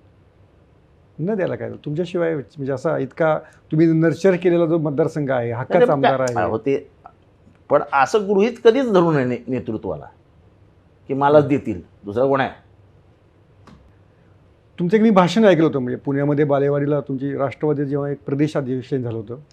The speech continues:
Speaker 1: तेव्हा तुम्ही असं म्हणत होते की मी जितेंद्र आव्हाड आयपीएसची परीक्षा फक्त चार मार्कानं
Speaker 2: नाही,
Speaker 1: हुकलेलं
Speaker 2: चार मार्क्सनं नाही,
Speaker 1: हां.
Speaker 2: एकदा एक मार्काने आणि एकदा तीन मार्काने.
Speaker 1: बरं. त्याचा पश्चाताप होतो की हेच बरं वाटतंय आता?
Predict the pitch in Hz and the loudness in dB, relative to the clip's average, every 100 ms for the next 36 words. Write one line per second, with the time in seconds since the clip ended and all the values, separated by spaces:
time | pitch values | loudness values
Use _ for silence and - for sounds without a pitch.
0 | _ _ _ - 151 156 175 170 175 170 | _ _ _ -10 -6 -4 -4 -2 -2 -4
1 | 160 156 185 180 175 175 - _ _ _ | -6 -8 -6 -6 -6 -10 -14 _ _ _
2 | 147 143 156 175 175 175 170 170 147 151 | -2 0 2 2 4 6 6 6 4 0
3 | 180 170 175 175 160 156 170 147 160 - | 0 0 -2 -4 -2 -2 -2 -2 -4 0
4 | 156 160 156 151 160 156 151 151 - 139 | 0 2 -2 -2 -2 -2 -6 -10 -12 -10
5 | 139 180 156 208 226 220 208 214 208 202 | -2 2 6 8 8 4 4 0 0 -2
6 | 185 120 143 139 143 175 170 185 196 185 | -4 -4 -4 -2 0 2 2 2 0 2
7 | 175 180 190 196 185 175 180 165 151 127 | 2 0 -2 -4 -6 -4 -4 -2 -2 -2
8 | 98 - 80 _ _ 143 139 143 120 101 | -6 -12 -20 _ _ -14 -10 -10 -12 -20
9 | _ _ _ _ _ _ _ - - _ | _ _ _ _ _ _ _ -20 -20 _
10 | _ _ _ _ _ _ _ - 143 - | _ _ _ _ _ _ _ -12 -8 -6
11 | 151 185 208 214 185 208 233 202 147 170 | -4 -2 0 2 0 0 -2 -2 -2 -2
12 | 160 156 117 - 113 107 | -2 -4 -6 -8 -14 -14